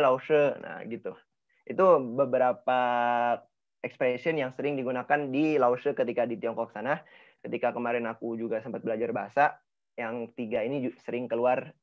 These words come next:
eh, pas saat mereka ngajar. Oke. Eh, selanjutnya kita masuk ke materi selanjutnya, yakni bab empat. Ni shui shi fa yu ma?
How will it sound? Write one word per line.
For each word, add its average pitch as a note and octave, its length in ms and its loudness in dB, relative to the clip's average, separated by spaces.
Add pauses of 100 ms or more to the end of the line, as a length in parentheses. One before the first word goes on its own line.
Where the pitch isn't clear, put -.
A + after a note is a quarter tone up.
(260)
eh, G2+ 400 -6
pas A2 200 -6 (200)
saat - 280 -6
mereka A2 280 -6
ngajar. F#2 480 -8
Oke. D#3+ 280 0 (600)
Eh, E3 320 6
selanjutnya E3+ 800 6 (240)
kita D3+ 400 6
masuk G3 640 2
ke C3 160 2
materi B2 480 -2
selanjutnya, C3+ 720 -2
yakni E3 880 -2 (120)
bab B2+ 280 2 (160)
empat. A#2+ 480 -2 (1040)
Ni C3 300 -4
shui F3 260 2
shi F3+ 240 -2
fa A2+ 400 -4
yu E3 220 -2
ma? D#3+ 340 0